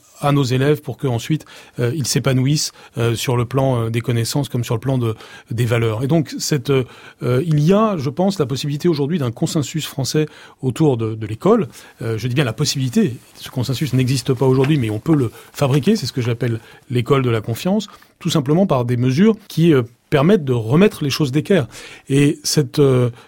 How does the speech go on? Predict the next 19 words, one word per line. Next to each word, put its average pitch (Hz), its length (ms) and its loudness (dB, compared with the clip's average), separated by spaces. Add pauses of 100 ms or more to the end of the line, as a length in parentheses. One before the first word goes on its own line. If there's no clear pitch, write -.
(140)
euh, 120 380 -4
ce 156 120 -6
processus, - 720 -6 (340)
euh, 120 260 -2
nous 135 120 0
l'engageons 151 480 4
aujourd'hui 143 420 0
de 131 60 0
manière 117 220 -2
extrêmement 117 400 -4
concrète. 202 440 0
La, 127 140 -6 (300)
la 123 80 0
division 151 440 0
des 127 120 -2
classes 131 180 -6
de 127 80 -4
cours 120 140 -6
préparatoires, 123 640 -2